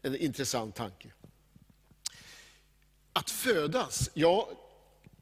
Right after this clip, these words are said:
Guds verk i våra liv, det är ju faktiskt att likna vid en födsel. Att, att när Gud gör någonting i en människas liv, när vi blir frälsta,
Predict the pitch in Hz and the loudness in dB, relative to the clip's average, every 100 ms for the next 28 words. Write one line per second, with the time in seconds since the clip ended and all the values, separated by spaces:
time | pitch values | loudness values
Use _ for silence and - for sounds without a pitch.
0 | _ - 143 233 - 180 220 269 240 214 | _ -4 2 4 2 0 2 0 -2 0
1 | 196 156 151 135 101 95 95 - _ _ | 2 4 4 2 -4 -10 -18 -20 _ _
2 | _ 123 226 180 220 196 151 - 131 - | _ 4 6 6 4 2 2 0 -4 -4
3 | - - - - - - 143 - - - | -6 -18 -20 -20 -20 -20 -16 -10 -2 -2
4 | 180 208 180 - 143 143 147 127 - 135 | 0 0 0 -2 -2 0 -4 -6 -6 -6
5 | 113 - 107 95 - _ - _ - 190 | -6 -8 -10 -14 -20 _ -20 _ 2 2
6 | - - - 160 - _ 196 185 - - | 2 -18 -14 -14 -14 _ 0 0 -6 -20
7 | - - - - 180 196 151 247 247 170 | -20 -20 -20 -4 2 4 4 0 0 0
8 | 202 185 180 160 170 156 156 151 123 135 | 2 2 -2 0 0 0 0 -4 -4 -6
9 | 127 220 196 110 95 - _ - 156 208 | -6 -6 -6 -6 -10 -20 _ -2 0 2
10 | 196 185 - 226 226 147 - 131 87 | 0 0 -2 2 2 2 -8 -6 -8